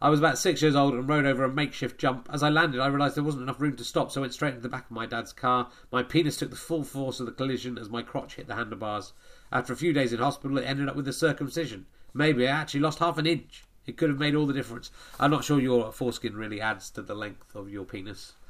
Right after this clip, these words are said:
uh, once erect. It shouldn't do anyway. Um, okay, this is quite a long story. I'll do a couple more. Uh, there's a couple more emails. Uh, then we'll move on to something else.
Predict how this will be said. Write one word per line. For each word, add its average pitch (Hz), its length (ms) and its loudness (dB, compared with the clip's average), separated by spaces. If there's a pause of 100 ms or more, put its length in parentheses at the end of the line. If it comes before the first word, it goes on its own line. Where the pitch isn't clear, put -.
(360)
uh, 98 120 -8
once 104 260 -8
erect. - 420 -12 (220)
It - 80 -20
shouldn't 101 240 -12
do 101 140 -10
anyway. 90 240 -10 (600)
Um, 101 300 -6 (580)
okay, 113 180 -4
this 123 140 -6
is 107 100 -12
quite 113 220 -2
a 104 40 -8
long 104 160 -8
story. 151 320 0 (280)
I'll 120 120 -2
do 120 160 0
a 117 40 0
couple 123 280 -6
more. 117 420 0
Uh, 107 120 -8
there's 101 120 -10
a 104 40 -14
couple 98 220 -14
more 98 140 -8
emails. 98 460 -8 (640)
Uh, 101 160 -4
then 113 140 -2
we'll 123 140 4
move 139 160 4
on 135 100 0
to 120 40 -12
something 147 300 -2
else. - 420 -4